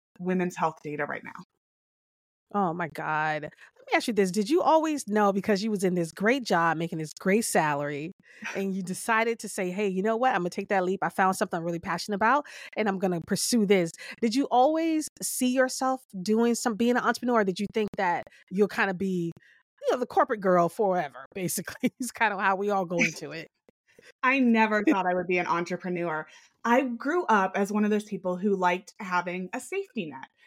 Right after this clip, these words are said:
Speaker 1: right? So having
Speaker 2: Yeah.
Speaker 1: that wonderfully financially stable job, um,
Speaker 2: Yeah.
Speaker 1: was something I prized. Um, and it was something that
Speaker 2: Mm-hmm.
Speaker 1: gave me a lot of, you know, kind of relief in my life. I didn't have to think about it.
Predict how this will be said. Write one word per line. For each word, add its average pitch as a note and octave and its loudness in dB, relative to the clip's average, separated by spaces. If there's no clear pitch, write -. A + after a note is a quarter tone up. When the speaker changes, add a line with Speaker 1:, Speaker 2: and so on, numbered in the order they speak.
Speaker 1:
right? A3 4
So B3 0
having B3+ 2
Speaker 2:
Yeah. F3 4
Speaker 1:
that G#3 0
wonderfully C#4 0
financially B3 2
stable G#3+ 4
job, F3 -2
um, F#3 -2
Speaker 2:
Yeah. G#3+ 6
Speaker 1:
was F#3 0
something B3 -4
I C#4 -6
prized. - -6
Um, G#3+ 4
and A#3 2
it A3 2
was A3+ 4
something A#3 4
that F3+ 4
Speaker 2:
Mm-hmm. E3+ 0
Speaker 1:
gave G#3 0
me G#3+ 4
a G3+ 2
lot F#3+ 2
of, F#3+ -2
you F#3+ -4
know, E3+ -4
kind F#3+ -4
of E3 -4
relief E3 -2
in A#3+ 2
my A#3 2
life. G#3+ 2
I E3+ -2
didn't G3+ 2
have G3+ -2
to E3 -8
think F3 -8
about E3+ 0
it. E3+ 0